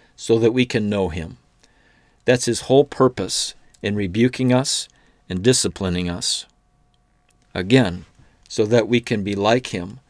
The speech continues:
so that we can know him. This, my friends, is Yehovah Tzidkenu. This is him watching over us as a, as a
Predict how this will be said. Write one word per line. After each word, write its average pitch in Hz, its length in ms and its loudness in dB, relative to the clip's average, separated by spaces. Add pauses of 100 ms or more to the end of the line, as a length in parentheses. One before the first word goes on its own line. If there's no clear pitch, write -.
(220)
so - 220 -6
that 95 180 -2
we 95 120 -8
can 92 220 -6
know 90 200 -4
him. 87 300 -12 (1160)
This, - 180 -2
my 120 140 6
friends, 113 360 0
is 98 420 -4 (280)
Yehovah 120 480 4
Tzidkenu. 113 760 -2 (840)
This 117 240 0
is 107 160 -2
him 110 340 0 (100)
watching 117 460 4
over 117 320 4
us - 380 -2 (520)
as 98 240 -2
a, 92 280 -2 (200)
as 92 280 -6
a 90 340 -4